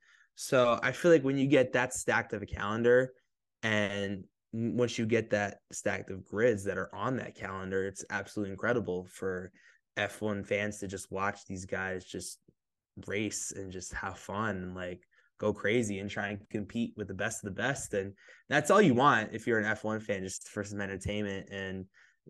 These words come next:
we, we, we, we, we, of course, get to talk about it after the fact, but it's always fun to watch it in the moment and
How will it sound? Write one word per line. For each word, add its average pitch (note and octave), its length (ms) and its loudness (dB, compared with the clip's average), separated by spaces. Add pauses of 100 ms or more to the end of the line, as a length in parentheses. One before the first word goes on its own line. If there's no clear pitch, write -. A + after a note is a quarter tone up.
we, G#2 120 -4 (220)
we, G#2+ 240 0
we, G#2 260 -2 (160)
we, G#2+ 180 -2
we, A2 160 -2
of G#2 100 -8
course, A2 220 0
get G2+ 100 -4
to G2+ 60 -10
talk G#2 200 -2
about F#2+ 240 -4
it F#2+ 40 -2
after G2+ 260 -2
the F#2 80 -10
fact, F#2 360 -10
but F#2+ 100 -4
it's F#2+ 200 -4
always G2+ 220 2
fun G2+ 240 -2
to F#2+ 200 -4 (380)
watch G2+ 320 0
it G#2 40 -2
in G2 80 -2
the F#2+ 60 -4
moment G2 520 -4
and F#2+ 180 -8